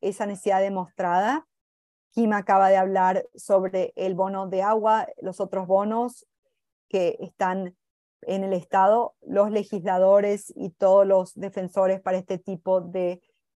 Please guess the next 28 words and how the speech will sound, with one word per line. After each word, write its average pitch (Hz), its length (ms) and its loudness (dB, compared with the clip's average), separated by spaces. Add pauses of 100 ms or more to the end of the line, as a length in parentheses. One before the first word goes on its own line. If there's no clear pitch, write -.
(120)
fondos 220 360 -2
tienen 208 240 -4
que 202 80 -12
estar 190 240 -2
muy 214 400 -2
claritos 202 640 -2
en - 160 -10
hablar 190 340 -2
con 202 160 -2
los 185 100 -6
votantes 190 720 -4
de 196 100 -6
lo 180 120 -2
que 175 80 -12
exactamente, 196 1200 -4 (760)
eh, 185 320 -2
van 190 280 -2
a 202 80 -4
estar 196 340 -4
financiando 190 640 -4
sus 190 200 -8
dólares, 214 580 2
cuál 196 200 -2
va 190 60 0
a - 20 -4
ser 185 180 -6
el 180 100 -4
impacto. 196 720 -4